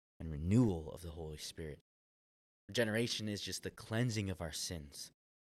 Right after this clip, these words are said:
And the cleansing of our sins allows us to be seen pure, seen right with God, so the Holy Spirit can dwell in us, and holiness can take place.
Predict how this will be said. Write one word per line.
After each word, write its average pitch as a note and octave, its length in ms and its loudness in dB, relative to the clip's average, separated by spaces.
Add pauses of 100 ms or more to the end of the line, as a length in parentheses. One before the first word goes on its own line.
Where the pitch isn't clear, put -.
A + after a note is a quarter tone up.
(420)
And G#2+ 80 0
the B2+ 40 6
cleansing D3+ 580 4
of A#2 140 0
our A2 120 4
sins D3+ 520 2 (300)
allows C3+ 540 8
us D3 500 6
to - 180 0
be B2+ 140 -4
seen C#3 380 0
pure, B2 440 2
seen A#2 380 2
right C3+ 380 4
with - 260 -4
God, G#2 380 0 (400)
so G#2+ 100 -4
the A2+ 80 2
Holy D3+ 380 6
Spirit - 420 0
can F#2+ 240 -8
dwell A2+ 460 2
in E2 160 -6
us, - 440 -10 (800)
and G2 120 -6
holiness D3 560 8
can G2+ 160 -8
take - 320 -6
place. - 640 -4